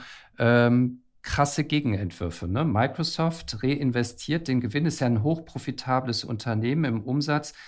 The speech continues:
ein bisschen kleiner oder deutlich kleiner im Grunde genommen als Google,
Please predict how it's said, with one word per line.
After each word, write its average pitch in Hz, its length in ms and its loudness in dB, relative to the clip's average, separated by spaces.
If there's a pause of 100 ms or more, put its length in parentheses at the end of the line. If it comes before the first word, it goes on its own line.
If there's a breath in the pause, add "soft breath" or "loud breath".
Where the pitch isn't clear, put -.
(160 loud breath)
ein 110 80 -6
bisschen 147 340 0
kleiner 135 440 0
oder 110 140 0
deutlich 117 480 -2
kleiner 120 400 0
im 107 100 -4
Grunde 120 320 0
genommen 107 420 0
als - 320 -8
Google, 156 440 -2